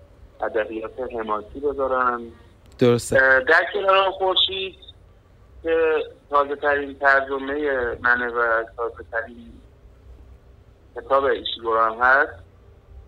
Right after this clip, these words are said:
Speaker 1: بعد از دریافت نوبلش هم منتشر شد، اه،
Speaker 2: بله.
Speaker 1: ما یه نثر ساده به زبان خیلی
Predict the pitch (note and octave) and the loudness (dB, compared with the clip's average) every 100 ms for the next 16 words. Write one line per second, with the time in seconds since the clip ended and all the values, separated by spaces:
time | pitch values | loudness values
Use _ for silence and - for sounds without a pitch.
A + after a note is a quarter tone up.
0 | - - C#3 C#3 B2+ A#2+ A2 A2 - A2 | -16 0 2 2 0 0 -2 -2 -10 -14
1 | A2+ G#2+ G#2+ G#2+ - G#2+ G#2+ G#2+ - - | -10 -8 -8 -8 -10 -14 -14 -16 -18 -16
2 | - - C#3 E3 E3+ - - - A#2+ A#2+ | -16 -6 -2 -2 -4 -16 -16 -8 -6 -4
3 | A#2+ A2+ A#2 A2+ A2 - - - C#3 E3 | -6 -6 -6 -6 -8 -20 -20 -6 0 2
4 | F3 F#3 - - - C3+ C#3+ C#3+ D3 D#3+ | 2 -2 -6 -18 -20 -16 -12 -4 -2 -2
5 | D#3+ - D#3 E3 E3 D#3+ D#3+ D#3+ D#3 - | -4 -16 -6 0 2 2 2 0 -4 -16
6 | - - - - - - - C3 B2+ B2+ | -20 -20 -20 -20 -20 -18 -2 4 4 2
7 | C#3+ D3 D3+ D3 C#3 C3+ C3+ C3+ B2 C3 | 0 0 -2 -2 -2 -2 0 0 2 0
8 | C#3 C#3 D3 C#3 C#3+ C#3+ | -2 -4 -6 -6 -8 -12